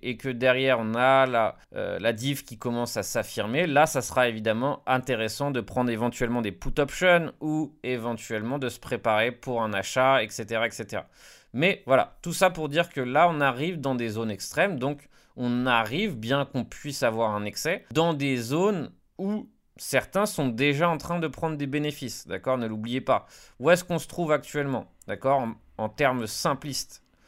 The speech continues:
on est sous cet ancien sommet. Qu'est-ce qui s'est passé sous cet ancien sommet ?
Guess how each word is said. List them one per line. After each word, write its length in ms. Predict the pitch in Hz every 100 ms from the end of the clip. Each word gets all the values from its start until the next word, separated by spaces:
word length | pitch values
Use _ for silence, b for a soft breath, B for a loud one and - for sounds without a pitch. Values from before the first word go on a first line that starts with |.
| b b
on 160 | 120
est 240 | 151 - -
sous 300 | - - 202
cet 260 | 196 180 156
ancien 280 | 151 160
sommet. 440 | 147 - 147 131 - _ _
Qu'est-ce 220 | - 180
qui 80 | -
s'est 160 | - 151
passé 420 | - 151 - 165
sous 240 | 160 -
cet 280 | 170 170 143
ancien 240 | 139 - 135
sommet ? 480 | - 113 120 214